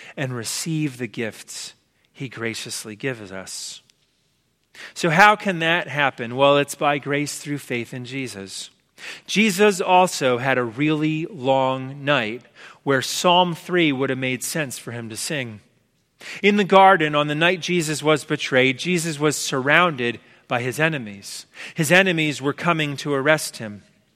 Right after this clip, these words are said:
Not only that, he had been rejected for years by his own countrymen,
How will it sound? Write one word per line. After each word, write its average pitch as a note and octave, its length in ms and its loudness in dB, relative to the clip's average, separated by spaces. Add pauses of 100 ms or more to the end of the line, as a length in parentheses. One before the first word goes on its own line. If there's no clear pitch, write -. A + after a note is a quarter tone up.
(440)
Not G#3+ 200 8
only G#3 240 4
that, G3 260 8
he F#3 160 2
had F#3 200 6
been F#3 160 0
rejected E3 540 0
for D#3 180 -6
years D#3+ 380 2
by D3 180 2
his C3+ 300 -6
own G3 280 2
countrymen, A#2+ 680 -6